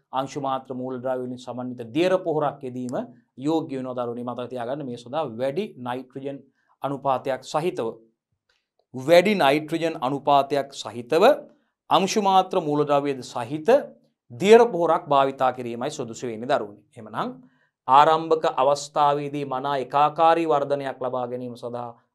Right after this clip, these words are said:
රසායනික පොහොර යෙදීමයි සුදුසු වෙන්නේ දරුවනේ. එහෙමනම්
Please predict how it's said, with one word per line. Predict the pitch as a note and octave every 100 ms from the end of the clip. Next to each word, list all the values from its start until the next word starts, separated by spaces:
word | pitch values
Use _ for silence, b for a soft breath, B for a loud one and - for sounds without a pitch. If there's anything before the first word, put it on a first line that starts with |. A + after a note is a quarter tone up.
| -
රසායනික | A#2+ D3 C#3+ D3+ D#3+ D3
පොහොර | - C3+ C3
යෙදීමයි | B2 A#2+ A#2 C3+
සුදුසු | C3 A#2 A2 A#2
වෙන්නේ | A2 A#2+
දරුවනේ. | C#3 G#2 F#2+ _ _ _ _ _ _ _ _ _ _ _ _ _ _ _ _ _ _ _ _ _ _
එහෙමනම් | A2 A#2